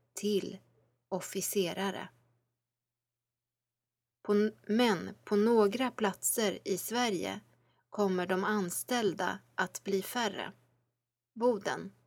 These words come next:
Arvidsjaur, Skövde, Karlsborg och Revingehed kommer att få färre anställda. Åtta sidor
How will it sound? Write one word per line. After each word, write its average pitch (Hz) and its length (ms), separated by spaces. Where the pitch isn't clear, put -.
Arvidsjaur, 190 1040
Skövde, 202 720
Karlsborg 202 960
och - 320
Revingehed 196 1040
kommer 190 340
att - 220
få 202 120
färre 202 420
anställda. 180 840
Åtta 220 300
sidor - 440